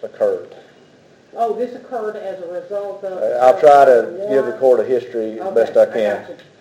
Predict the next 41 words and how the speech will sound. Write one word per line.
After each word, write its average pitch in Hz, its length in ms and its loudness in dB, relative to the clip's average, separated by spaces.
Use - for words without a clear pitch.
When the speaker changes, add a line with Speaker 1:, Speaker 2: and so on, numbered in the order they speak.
Speaker 2:
Okay. - 300 -18
Speaker 1:
It's - 200 -20
after, 131 680 4
uh, 110 180 2
this 107 260 -8
warrant, 135 380 2
which 110 160 -10
we 123 100 -4
say 120 220 2
is 117 100 2
bad, 98 360 -6
but 104 120 -18
we 104 140 -10
understand 107 380 -10
the - 40 -18
court 113 240 -10
has 113 120 -10
ruled, 98 320 -12
was 110 160 -8
issued. 101 460 -10
It 104 100 -12
was 104 140 -14
to - 80 -20
be 123 160 -4
served 117 600 0
by 104 220 0
two, 123 460 -6
uh, 107 260 -2
Knox 120 200 -8
County 113 240 -10
Sheriff's 113 320 -2
Law, 107 420 -2
uh, 101 260 -10
Enforcement 113 480 -8
officers, 107 600 -6
uh, 101 240 -8
Officers, 104 560 -6
uh, 95 220 -8
Lawson 113 460 0
and 98 260 -18
Carroll, 107 320 -2